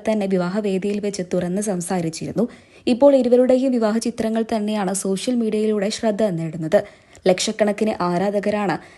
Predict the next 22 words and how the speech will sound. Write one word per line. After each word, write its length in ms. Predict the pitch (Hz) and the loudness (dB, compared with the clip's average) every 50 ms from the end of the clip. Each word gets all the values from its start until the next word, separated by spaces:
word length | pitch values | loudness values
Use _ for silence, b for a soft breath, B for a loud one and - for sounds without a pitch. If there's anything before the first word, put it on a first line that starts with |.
| B B | B B
ഈ 100 | 247 294 | 0 2
താരദമ്പതികൾക്ക് 1000 | 262 294 247 240 247 277 254 262 247 240 233 226 240 233 233 226 220 214 196 - - | 4 6 6 6 6 6 4 4 2 2 2 2 2 2 0 -2 -2 -2 -2 -2 0
ആശംസകൾ 580 | 180 180 180 - - 220 220 - 254 247 254 | -2 -2 -2 -2 -4 -6 -4 -4 -2 0 0
അറിയിച്ചും 400 | 247 226 214 220 220 214 - 190 - | 2 2 0 0 -2 -2 -4 -4 -2
എത്തിയത്. 520 | - 190 185 - - 147 151 165 185 202 - B B B B B B B B B | -2 -2 -2 -4 -6 -6 -2 2 2 0 0 B B B B B B B B B
ഒരേ 220 | 240 262 262 277 311 | 8 8 8 8 6
ഇൻഡസ്ട്രിയിൽ 600 | 330 311 277 262 277 269 269 - 277 269 269 277 | 4 4 4 6 4 4 4 2 2 2 4 6
നിൽക്കുന്ന 420 | 269 262 240 247 - 240 240 247 247 - | 6 4 4 4 2 0 2 2 0 0
ആളുകൾ 380 | 208 208 208 208 214 226 233 226 - | 2 2 2 2 2 2 0 0 0
തമ്മിൽ 240 | 220 214 214 214 214 220 | 0 0 0 0 0 0
പരസ്പരം 460 | 202 196 196 - - - 220 214 226 | 0 0 0 -2 -2 -4 -2 -2 0
വിവാഹം 400 | 214 208 190 185 185 190 220 226 | 0 0 0 0 0 0 -2 -2
കഴിക്കുന്നത് 540 | 220 214 202 196 196 - 208 202 190 139 - B B B B B - | -2 -2 -2 -2 -2 -2 -2 0 0 -2 -2 B B B B B 2
പുതുമയുള്ള 540 | 254 226 233 269 277 302 302 277 269 269 | 6 8 8 8 8 6 4 4 4 2
കാര്യമല്ല 640 | 277 269 254 214 202 202 220 226 220 202 190 190 196 | 2 2 2 2 2 2 2 0 0 0 2 2 0
എങ്കിലും 420 | 202 202 202 202 202 208 196 175 170 B B B B B B | 0 -2 -2 -4 -2 -2 -2 -2 -2 B B B B B B
ഇവരുടെ 360 | 208 190 208 208 220 220 240 | 2 4 4 4 4 4 2
കാര്യത്തിൽ 460 | 247 240 226 220 220 226 220 247 240 | 2 4 4 4 4 4 4 2 2
ഒട്ടും 260 | 214 190 - - 220 | 2 2 0 0 0
പ്രതീക്ഷിക്കാത്ത 720 | 220 220 202 202 208 202 - 226 220 - 220 220 214 247 | 2 2 0 0 -2 -2 -4 -4 -2 -2 0 0 0 0
ഒന്നാണ് 460 | 233 220 214 202 208 208 202 202 196 | -2 0 0 -2 -2 -2 -2 -2 -2
നടന്നത്. 440 | 175 165 156 151 151 156 151 196 - | -4 -4 -4 -4 -4 -2 0 -2 -2